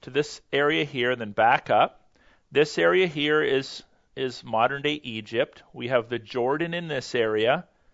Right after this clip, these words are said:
Syria and Damascus up here, and Lebanon up in this area. And then Saudi Arabia is down here. Now,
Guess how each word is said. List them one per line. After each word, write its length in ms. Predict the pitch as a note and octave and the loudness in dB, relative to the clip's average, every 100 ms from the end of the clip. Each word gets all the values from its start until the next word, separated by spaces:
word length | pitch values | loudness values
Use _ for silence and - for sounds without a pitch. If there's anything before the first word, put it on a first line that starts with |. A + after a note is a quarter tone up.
| _ _ | _ _
Syria 640 | - - C#3 C#3 D#3 D#3+ | -16 -10 -2 0 0 0
and 100 | E3 | -2
Damascus 580 | D#3+ C3+ C#3 C#3+ D#3+ - | -2 2 2 0 -4 -2
up 180 | D3 - | -2 -2
here, 240 | B2 A#2+ | -4 -2
and 220 | A#2+ G#2+ | -4 -2
Lebanon 540 | A2 A2+ A2+ G#2+ G#2 G#2 G#2+ | 2 2 2 -2 -4 -4 -6
up 180 | G2 | -6
in 100 | G#2+ | -6
this 220 | G#2 G#2 - | -8 -10 -8
area. 460 | F2+ D#2+ C2+ - _ _ _ _ | -8 -8 -10 -16 _ _ _ _
And 80 | A2+ | -12
then 80 | G#2 | -10
Saudi 360 | - B2 A#2+ G#2+ | -2 0 0 -2
Arabia 340 | G#2 G2+ G#2 | -6 -4 -6
is 120 | F#2 | -6
down 220 | - F#2 F2+ | -6 -6 -6
here. 260 | C#3 A2+ - _ - - - - - - _ | -8 -8 -10 _ -20 -20 -20 -20 -20 -20 _
Now, 380 | - F3 E3+ F3+ | 4 6 6 4